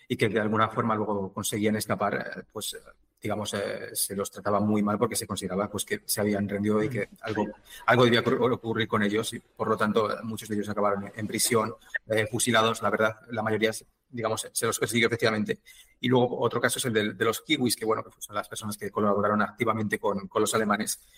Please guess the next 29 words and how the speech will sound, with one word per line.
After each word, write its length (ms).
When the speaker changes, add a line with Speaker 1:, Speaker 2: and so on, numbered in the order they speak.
Speaker 1:
que 100
digamos 260
que 260
no 680
enseguida 480
se 100
los 120
fusilaba 340
prácticamente 380
al 40
instante 300
o 60
se 100
los 220
llevaba 340
a 60
un, 400
a 240
un 120
campo 320
para, 260
para 180
morir 320
de 120
hambre. 280
Speaker 2:
Eh, 500
thanks, 320
eh, 560
Ian. 380